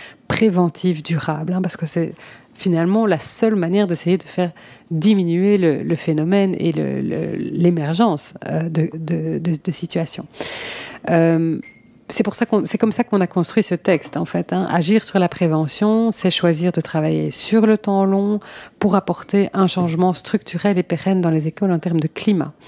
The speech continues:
Euh, la prévention, je vous ai déjà répondu, euh, quand on a, on a débattu ici autour de, de la question du cri.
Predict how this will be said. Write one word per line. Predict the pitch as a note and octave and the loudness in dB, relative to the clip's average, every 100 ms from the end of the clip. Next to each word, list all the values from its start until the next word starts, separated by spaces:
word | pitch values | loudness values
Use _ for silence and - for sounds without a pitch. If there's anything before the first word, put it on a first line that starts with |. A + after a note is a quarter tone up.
| - - - - - - | -16 -14 -16 -18 -12 0
Euh, | E3+ E3 E3 D#3+ | 2 4 2 2
la | F3 F3 | 0 0
prévention, | - F#3 F#3 - - G3+ F#3+ F3 - | 2 4 2 2 2 2 4 0 -2
je | F3+ | -4
vous | D#3+ E3 F3+ | -2 0 0
ai | |
déjà | F3+ E3 F3 | -2 -2 -2
répondu, | E3 E3+ D#3+ E3+ F3+ D#3 | 0 -2 -2 -2 -2 -2
euh, | - | -6
quand | - F3 E3 | -8 -6 -6
on | |
a, | D#3+ E3 - | -6 -8 -8
on | B2 E3+ | -6 -6
a | E3 | -6
débattu | E3+ E3+ D#3 G3 | -4 -4 -4 -6
ici | F3 - G3 | -6 -2 -4
autour | E3+ F3+ F3 | -4 -8 -8
de, | D#3+ F3+ | -6 -4
de | E3+ | -2
la | F3 | -2
question | E3 - E3+ | -4 -2 -2
du | E3 | -2
cri. | - B3 | 0 0